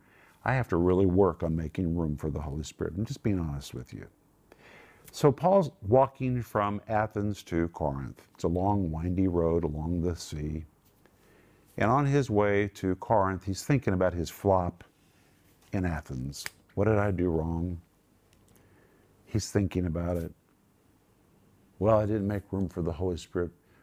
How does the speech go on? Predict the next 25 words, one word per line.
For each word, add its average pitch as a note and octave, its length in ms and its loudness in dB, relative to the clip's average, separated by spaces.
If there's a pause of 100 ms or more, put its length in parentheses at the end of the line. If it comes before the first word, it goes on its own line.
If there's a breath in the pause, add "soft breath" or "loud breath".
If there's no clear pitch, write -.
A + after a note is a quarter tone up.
(120 soft breath)
My F2 140 -6
arguments G#2 640 0
were F2 140 2
good, F2+ 300 2
but E2 120 -2
there F2+ 100 0
was E2 200 0
no G2+ 200 0
supernatural E2+ 880 -6
proof F#2 400 -2
to D#2+ 60 -4
back F2 320 -4
up D#2 180 -8
what E2 180 -2
I D2+ 100 -8
was D2 180 -8
saying. D2 440 -10 (560 loud breath)
So - 180 2
when B2 180 8
you A#2 100 8
come F#3 340 0
to A#2+ 240 2
First C3+ 340 -2
Corinthians G#2 480 -2
chapter - 380 -8